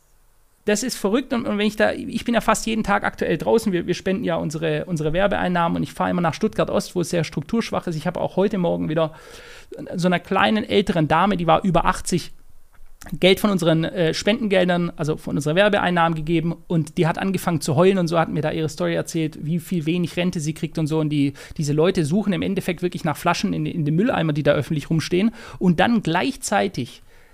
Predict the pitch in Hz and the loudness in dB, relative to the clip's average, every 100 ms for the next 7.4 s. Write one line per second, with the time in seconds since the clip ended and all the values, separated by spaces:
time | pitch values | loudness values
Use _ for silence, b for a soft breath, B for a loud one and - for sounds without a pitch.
0 | b - - - - 254 330 233 294 - | b -20 -20 -20 -6 0 4 4 4 2
1 | 320 359 - 214 240 202 165 160 247 359 | -2 -4 -8 -4 0 2 2 2 0 -2
2 | - 226 302 - 226 175 156 151 147 127 | -2 2 2 0 -2 0 0 -2 -4 -6
3 | 139 - - 165 214 b b b - 240 | -8 -14 -6 -4 -4 b b b -2 0
4 | 330 294 302 294 285 262 220 262 294 185 | 2 2 2 0 2 4 6 6 6 4
5 | 202 208 254 247 220 226 214 196 185 - | 2 2 0 0 -2 0 2 2 0 2
6 | 170 220 220 214 180 175 - 165 170 156 | 2 2 0 -2 0 -2 -2 0 2 2
7 | 143 143 143 | 0 -2 -6